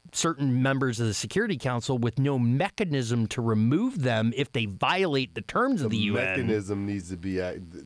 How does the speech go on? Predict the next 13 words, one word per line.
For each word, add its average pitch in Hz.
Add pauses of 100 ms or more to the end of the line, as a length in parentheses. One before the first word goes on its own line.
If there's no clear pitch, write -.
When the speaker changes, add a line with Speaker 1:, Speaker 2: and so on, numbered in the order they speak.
(120)
Speaker 2:
needs 98
to 90
be 87
created. 87
Speaker 1:
But, 156
I 151
mean, 135 (240)
look 165
at 160
trying 147
to 131
get, 123 (100)
uh, 113